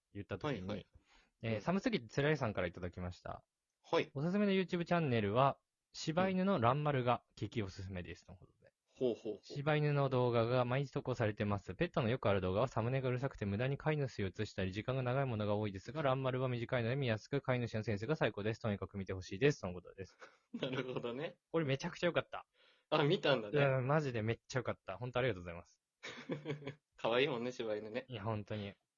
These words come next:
Speaker 2: うん。
Speaker 1: これからも、あの、可愛い犬の動画とかが見れるチャンネルとかがあったら随時募集してますんで。
Speaker 2: <laughs>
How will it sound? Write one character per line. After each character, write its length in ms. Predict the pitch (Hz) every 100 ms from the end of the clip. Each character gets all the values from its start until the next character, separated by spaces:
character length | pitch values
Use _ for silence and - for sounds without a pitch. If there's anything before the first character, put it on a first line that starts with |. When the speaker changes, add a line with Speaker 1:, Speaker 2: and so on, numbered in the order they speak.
| _ _ -
Speaker 2:
う 60 | 101
ん。 40 |
Speaker 1:
こ 60 | 147
れ 80 | 135
か 120 | 170
ら 100 | 156
も、 180 | 123 110
あ 60 |
の、 500 | 101 101 98 98 98 -
可 180 | 151
愛 260 | 175 185 113
い 20 |
犬 180 | 110 113
の 200 | 113 107
動 220 | 107 104
画 120 | 104
と 100 | 98
か 120 | - 90
が 100 | 90
見 120 | 95
れ 100 | 95
る 100 | 98
チ 100 | 101
ャ 40 |
ン 60 | 92
ネ 60 |
ル 60 | 92
と 80 | 98
か 80 | 92
が 60 |
あ 40 | 87
っ 20 |
た 160 | -
ら 100 | 90 98
随 200 | 123 107
時 80 |
募 120 | 92 90
集 160 | 104
し 80 | 92
て 80 | 98
ま 120 | 92
す 140 | -
ん 80 | 82
で。 120 | 82
Speaker 2:
<laughs> 640 | 220 - 208 - - 151